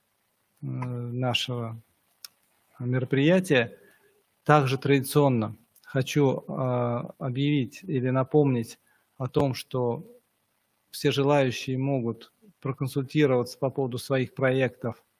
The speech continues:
получить некоторую обратную связь и экспертизу. Поэтому все желающие, пожалуйста, приглашаются на консультацию и экспертизу традиционно.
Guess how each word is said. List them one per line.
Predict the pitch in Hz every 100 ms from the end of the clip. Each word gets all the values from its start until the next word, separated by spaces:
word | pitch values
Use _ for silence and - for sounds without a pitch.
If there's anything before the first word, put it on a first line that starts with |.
| _ _ _ _ _ -
получить | 131 127 143 120
некоторую | 131 127 - 123 123 123
обратную | 123 131 - 127
связь | - 135 120 127
и | 120
экспертизу. | - 135 117 180 180 160 147 - _ _ _ _ _ _ _ _ _ _ _ _ _ _ _ -
Поэтому | 127 139 135 135 127 123 127 - _ _ _
все | - 143
желающие, | 123 135 165 156 - 135 120 117 _ _ 123 - _ -
пожалуйста, | 120 151 143 - 120 - _ _ -
приглашаются | 127 127 135 - 151 147 147 127
на | 120 120 131 131
консультацию | - 120 123 113 147 135 127
и | 117
экспертизу | - 117 - 117 101 113 _ _ - - - _
традиционно. | - 139 127 127 127 113 107